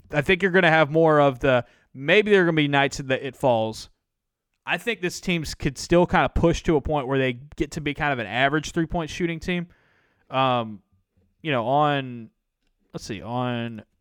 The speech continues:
Friday night. Okay, so first off, Friday night, Auburn beats Texas Southern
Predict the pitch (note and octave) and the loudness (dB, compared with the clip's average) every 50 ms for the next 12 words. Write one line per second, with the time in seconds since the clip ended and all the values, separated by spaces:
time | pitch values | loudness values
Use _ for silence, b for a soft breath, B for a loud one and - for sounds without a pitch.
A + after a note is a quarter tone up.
0 | _ _ _ _ _ _ _ _ _ _ _ _ _ _ _ _ _ _ _ - | _ _ _ _ _ _ _ _ _ _ _ _ _ _ _ _ _ _ _ -20
1 | - - E3+ F3+ G#3+ G#3+ G3 D#3 D3 C#3 C3 A#2+ - D#3 D3+ - A#2+ G2+ G#2 - | -6 -2 0 2 2 2 2 2 2 2 2 0 -2 -4 -4 -4 -6 -8 -8 -10
2 | D#3+ - - E3 D#3 - - A#2+ A2 G#2+ - - - D#3+ E3 E3 D3 C#3 C3 B2+ | -10 -4 -2 -2 -2 0 0 -2 -2 -2 -4 -2 0 2 2 2 2 2 0 2
3 | G2+ C3 C#3+ C#3 C#3 C3 B2 C3+ C3+ B2 - - E3 C#3 - - C3 - - D3 | 2 2 2 2 0 -4 -6 -6 -6 -6 -4 -2 -2 -2 -2 -4 -8 -6 -2 0
4 | C3 B2+ B2 A#2+ A#2+ | 0 0 0 -4 -6